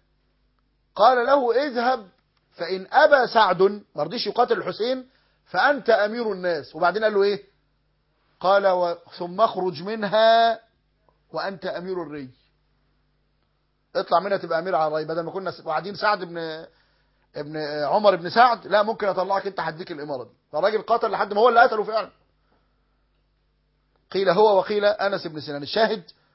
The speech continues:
آه، من، من طوع ن-، م-، من طوع مبادئه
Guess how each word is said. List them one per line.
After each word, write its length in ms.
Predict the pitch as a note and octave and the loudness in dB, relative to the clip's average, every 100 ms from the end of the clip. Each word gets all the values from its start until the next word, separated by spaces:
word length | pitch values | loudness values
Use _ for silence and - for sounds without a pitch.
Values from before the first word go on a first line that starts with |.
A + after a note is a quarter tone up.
| _ _ _ _ _ _ _ _ _ _ C#3+ | _ _ _ _ _ _ _ _ _ _ -12
آه، 400 | D3 D3 C#3+ C#3 | -8 -6 -6 -8
من، 340 | D3 D3 C3+ | -10 -12 -12
من 160 | C#3+ C#3+ | -14 -6
طوع 560 | F#3+ B3+ A#3+ G#3 E3 | 2 2 4 2 2
ن-، 120 | E3 - | -2 -8
م-، 340 | D#3+ D3+ C#3 C#3+ | -14 -14 -14 -16
من 140 | D3 | -16
طوع 520 | - G3+ A3+ G3+ E3 | -2 0 4 2 2
مبادئه 800 | F3 E3+ E3+ D#3+ A3 E3 C3+ | -2 -2 -2 0 -2 -2 -6